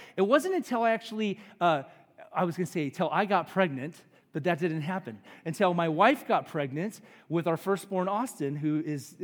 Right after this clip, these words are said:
gonna be twenty-six this April. And when, when she got pregnant, uh, like, it was just, well, first of all, like,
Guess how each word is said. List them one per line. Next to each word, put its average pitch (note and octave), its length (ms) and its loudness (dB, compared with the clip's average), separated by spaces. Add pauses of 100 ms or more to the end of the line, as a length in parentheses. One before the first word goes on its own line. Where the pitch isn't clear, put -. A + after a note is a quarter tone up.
gonna E3 120 0
be D#3+ 100 0
twenty-six F3+ 580 -6
this D3 240 -8
April. B2 400 -8 (380)
And F#3+ 340 0
when, F#3+ 240 0 (100)
when F#3 240 0
she - 360 0
got F4 220 4
pregnant, B3 600 0 (720)
uh, C#3+ 280 2
like, D3 400 -2
it E3+ 60 -12
was E3+ 220 -2
just, D#3+ 240 -8
well, C#3+ 100 -4
first F#3+ 300 -4
of C#3+ 100 -6
all, A#2+ 240 -6
like, C3+ 240 -8